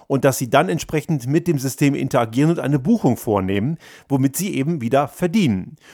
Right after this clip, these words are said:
Und auch Facebook wird Ihnen nicht die, oder auch Twitter genauso, sie werden Ihnen im Newsfeed nicht das geben, was wirklich von der Nachrichtenlage her relevant ist, sondern das, wo der Algorithmus davon ausgeht, dass es Sie am meisten empört. Und das ist auch der Grund, warum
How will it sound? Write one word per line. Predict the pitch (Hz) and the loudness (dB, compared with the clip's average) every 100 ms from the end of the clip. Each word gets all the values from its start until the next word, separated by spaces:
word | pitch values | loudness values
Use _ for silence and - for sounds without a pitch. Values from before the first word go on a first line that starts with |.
| - | -10
Und | 147 160 | -2 0
auch | 139 | 2
Facebook | 196 214 - 139 127 | 2 2 0 -2 0
wird | 131 | -2
Ihnen | 139 123 123 | 0 2 4
nicht | 139 - - | 2 -2 -14
die, | 123 123 127 123 127 117 113 | -14 -6 -2 2 2 0 -4
oder | 131 117 | 2 2
auch | 107 | 2
Twitter | - 143 123 | 0 0 2
genauso, | 113 117 143 135 123 | 4 4 6 6 2
sie | 117 | 2
werden | 131 135 | 2 2
Ihnen | 139 127 131 | 0 -2 -4
im | 135 123 | 0 2
Newsfeed | 123 220 - - 147 - | 4 4 2 -4 -4 0
nicht | 151 - | -2 2
das | 170 - - | 0 0 0
geben, | 123 151 180 - - | 0 0 -2 -8 -8
was | 127 - 120 | -6 0 2
wirklich | - 135 117 - - _ | 2 2 -2 -4 -16 _
von | - 120 | -2 0
der | 113 | 2
Nachrichtenlage | 113 151 151 - 135 117 123 | 2 0 -2 -4 0 0 0
her | 110 110 | 0 -2
relevant | 104 101 98 120 - | -2 -2 0 0 0
ist, | 196 - - - - - | -4 -6 -10 -20 -20 -6
sondern | - 120 117 110 | 0 2 2 2
das, | 165 165 - 127 | 2 0 -4 -8
wo | 123 143 127 | -2 0 2
der | 120 | 0
Algorithmus | 127 135 127 143 120 - | 0 0 0 -2 -4 -2
davon | 113 117 | -2 -2
ausgeht, | 104 156 156 185 180 | 0 0 0 -4 -4
dass | 135 127 | -4 -4
es | 113 | -8
Sie | 120 | -4
am | 123 120 | -2 0
meisten | 107 - 135 | 0 -2 -4
empört. | 151 - 143 - - _ - - - - | -2 4 4 2 -8 _ -20 -20 -20 -4
Und | 147 | 0
das | 175 | 0
ist | 214 247 | 0 0
auch | 196 | 2
der | 151 | 0
Grund, | 117 143 233 135 | 0 2 2 4
warum | 123 131 151 | 2 4 2